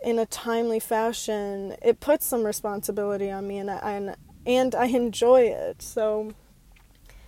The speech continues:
just posting this episode right now to kind of release,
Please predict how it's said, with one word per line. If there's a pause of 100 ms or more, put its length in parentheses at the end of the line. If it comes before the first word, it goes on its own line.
(1160)
just
posting
this
episode
right
now
to
kind
of
release,